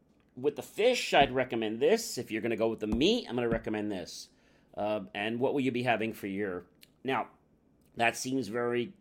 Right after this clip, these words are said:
very straightforward. Generally, at a restaurant, they're gonna stay pretty much in line.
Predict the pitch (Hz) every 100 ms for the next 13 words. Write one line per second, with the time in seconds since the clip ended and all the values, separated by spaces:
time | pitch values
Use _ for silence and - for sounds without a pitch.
0 | - 104 117 117 113 - 110 98 95 98
1 | 127 - _ _ _ _ _ _ _ _
2 | _ _ _ _ - _ _ _ - 202
3 | 226 233 226 214 196 - 139 147 - 147
4 | 113 117 117 - 131 127 123 - _ 123
5 | 98 131 131 131 135 123 - - 139 123
6 | 123 117 101 _ _ _ - - 175 175
7 | 170 147 139 139 - - 123 113 110 101
8 | 98 87 71 -